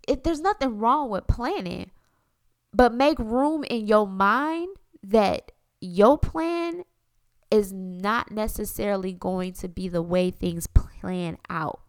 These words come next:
or pan out. Because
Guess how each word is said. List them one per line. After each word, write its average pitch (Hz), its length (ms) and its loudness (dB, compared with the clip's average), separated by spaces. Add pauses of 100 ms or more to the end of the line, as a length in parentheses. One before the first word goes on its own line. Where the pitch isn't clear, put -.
or 160 100 -2
pan 190 440 2
out. - 320 -10 (1400)
Because 202 540 2